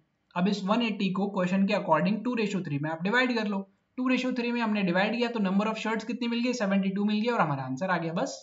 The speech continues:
इतना सा था सवाल, बहुत lengthy question नहीं है, बहुत complicated सवाल नहीं है, तो ध्यान रखिएगा इसी level तक के आपको सवाल exam के दौरान मिलने वाले हैं। अब एक सवाल मैं आपको homework के लिए दे रहा हूँ, question number four ninety one, बढ़िया सवाल है, इस सवाल को आप मुझे homework में करके बताओगे।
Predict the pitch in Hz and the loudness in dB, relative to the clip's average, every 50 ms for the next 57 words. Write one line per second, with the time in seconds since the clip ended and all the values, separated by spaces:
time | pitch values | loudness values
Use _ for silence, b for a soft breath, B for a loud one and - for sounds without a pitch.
0 | - _ _ _ _ 180 180 240 240 214 185 147 151 170 185 190 185 180 180 175 | -20 _ _ _ _ -10 -2 0 0 2 2 2 0 0 0 0 0 0 -2 -4
1 | - - - _ _ - 160 170 214 247 254 226 214 220 226 247 262 254 262 254 | -8 -12 -20 _ _ -2 4 6 6 6 6 2 0 0 2 2 0 0 0 0
2 | 240 - 247 233 226 247 285 262 220 196 226 233 233 - 214 202 202 220 226 208 | 0 0 -2 -2 0 0 0 0 2 0 0 -2 0 2 2 2 2 0 0 -2
3 | 220 202 214 202 175 180 165 156 147 135 131 127 120 117 - - - - _ _ | -2 -2 -2 -2 -2 -2 -2 -2 -2 -4 -4 -4 -6 -6 -8 -10 -14 -20 _ _
4 | _ _ _ _ _ _ 190 190 185 185 185 175 156 170 190 214 220 214 - 208 | _ _ _ _ _ _ -2 -2 -2 -2 -4 2 6 6 6 6 6 2 -2 -2
5 | 220 247 269 262 185 175 - 220 214 208 196 190 185 - 190 - - 202 165 143 | 0 0 0 0 0 -4 -2 0 2 2 2 2 0 -2 -6 -6 -4 -4 -4 -4
6 | - - 185 175 175 156 170 180 175 147 139 139 135 135 - 185 175 165 151 147 | -4 -6 -6 -6 -2 -2 0 0 0 -2 -4 -6 -6 -8 -8 -8 -8 -4 -2 0
7 | 175 208 196 175 170 185 196 190 175 156 131 127 127 123 - - _ _ _ _ | 0 2 2 0 0 0 0 0 0 0 -2 -4 -6 -10 -12 -14 _ _ _ _
8 | B B B B B B B B - 180 190 214 226 - 269 254 254 262 254 254 | B B B B B B B B 0 4 4 4 4 4 4 6 6 6 8 10
9 | 254 247 240 240 - 262 226 214 196 196 202 202 254 240 226 214 226 240 247 - | 10 10 10 8 4 2 4 4 6 4 4 2 2 0 2 2 4 2 2 2
10 | - 208 190 196 220 220 214 214 214 208 - 196 190 190 196 185 175 180 175 190 | 0 0 -2 0 -2 -2 0 0 0 0 0 -2 -2 0 0 0 0 0 0 0
11 | 185 196 220 208 - _ _ _ _ - 143 147 151 170 202 196 202 190 180 180 | -2 -4 -4 -6 -8 _ _ _ _ -4 0 0 2 2 2 2 2 4 4 4
12 | 175 202 - - - - _ _ _ _ 175 165 - 196 180 180 190 196 196 208 | 4 2 0 -4 -8 -16 _ _ _ _ -10 -6 -2 4 6 6 6 6 4 2
13 | 196 180 185 190 185 220 196 175 170 175 175 180 196 190 180 170 165 170 190 190 | 2 2 2 0 0 0 0 0 0 0 0 0 2 2 2 2 0 0 -2 -2
14 | 180 185 180 180 190 233 | 0 2 2 2 2 0